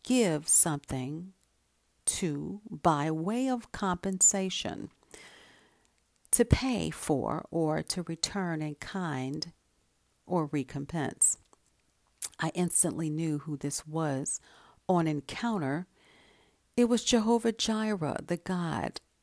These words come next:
our provider, and Jehovah El Jemuel, the God of recompense.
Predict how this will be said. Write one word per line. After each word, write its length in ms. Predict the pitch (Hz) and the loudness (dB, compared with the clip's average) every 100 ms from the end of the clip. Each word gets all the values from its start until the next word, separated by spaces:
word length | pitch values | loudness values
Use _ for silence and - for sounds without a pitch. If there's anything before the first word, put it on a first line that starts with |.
| _ _ _ _ - | _ _ _ _ -4
our 300 | 160 151 - | -2 -2 -6
provider, 760 | - 170 143 156 151 - 135 - | -6 -6 0 0 0 -2 -4 -2
and 160 | 180 | -2
Jehovah 640 | 160 180 165 196 156 151 156 _ _ - _ _ | 0 0 2 0 0 -2 -4 _ _ -20 _ _
El 320 | - 165 160 - _ _ 156 | 0 0 0 -4 _ _ -8
Jemuel, 1040 | - 196 202 170 147 131 117 - 185 185 170 _ | 2 2 2 0 -2 -4 -2 -2 -4 -10 -16 _
the 100 | 175 | -6
God 540 | 151 170 151 131 131 - | -4 -2 -2 -2 -4 -6
of 180 | 143 - | -8 -4
recompense. 1000 | 139 - 156 147 151 123 - - - | -4 -4 -6 -4 -4 -6 0 0 0